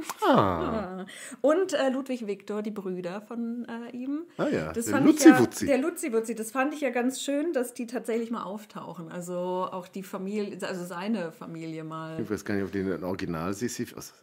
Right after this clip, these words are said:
Speaker 1: Original, also in den, den drei Sissi-Filmen, die hast du ja gar nicht gesehen,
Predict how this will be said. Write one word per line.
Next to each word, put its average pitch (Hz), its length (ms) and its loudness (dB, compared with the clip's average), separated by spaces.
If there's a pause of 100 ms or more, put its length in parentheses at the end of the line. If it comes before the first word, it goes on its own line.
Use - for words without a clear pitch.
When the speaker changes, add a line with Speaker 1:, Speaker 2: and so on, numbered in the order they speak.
(140)
Speaker 1:
Original, 60 380 -14
also - 200 -14
in 69 60 -18
den, 71 260 -10 (640)
den 92 160 -6
drei 90 280 -4
Sissi-Filmen, 104 600 -4
die 92 100 -10
hast 87 140 -10
du 101 60 -4
ja 92 40 -2
gar 90 120 -4
nicht 87 160 -14
gesehen, - 260 -8